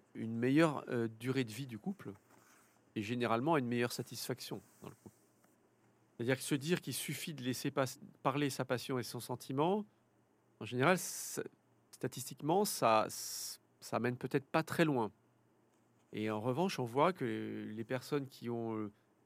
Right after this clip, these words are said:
la capacité de, de résister par, parfois à une tentation, d'une relation extra-conjugale, d'un petit flirt, machin, euh, bah, maintiennent leur couple. Et donc, c'est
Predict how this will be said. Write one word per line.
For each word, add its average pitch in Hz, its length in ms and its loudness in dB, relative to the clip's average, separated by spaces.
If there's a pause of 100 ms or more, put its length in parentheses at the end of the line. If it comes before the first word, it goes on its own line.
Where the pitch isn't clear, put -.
(220)
la 120 100 2
capacité 135 800 0 (1080)
de, 117 680 4
de 117 120 0
résister 139 520 2
par, 104 320 -2 (720)
parfois 113 280 0
à - 20 6
une 117 100 -4
tentation, 131 420 0 (440)
d'une 113 100 -6
relation 110 380 -2
extra-conjugale, 131 880 0
d'un 127 120 -4
petit 117 180 -10
flirt, 117 220 -2
machin, 170 240 -4 (720)
euh, 107 540 6 (300)
bah, 120 220 2
maintiennent 147 420 6
leur 139 220 0
couple. 127 240 -2
Et - 20 2
donc, 156 180 4
c'est - 140 2